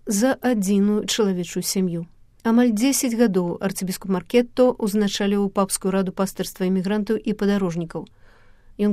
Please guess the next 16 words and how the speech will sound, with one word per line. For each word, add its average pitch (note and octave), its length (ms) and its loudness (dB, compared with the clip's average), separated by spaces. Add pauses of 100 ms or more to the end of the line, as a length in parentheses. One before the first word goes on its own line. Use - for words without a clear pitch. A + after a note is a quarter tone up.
кажа G3 160 2
пра G3+ 160 -2
тое, B3+ 320 2 (160)
што - 320 0
ўжо G#3+ 160 2
восем A#3+ 320 2
гадоў G3+ 320 2
таму G#3 400 0 (380)
быў C4 280 2 (100)
падрыхтаваны A3 600 2
дакумент, F#3 520 0
які A3 260 0
закранае A3 440 0
тэматыку G#3 580 -2
прымусовай G#3+ 880 0
эміграцыі. F3 840 -4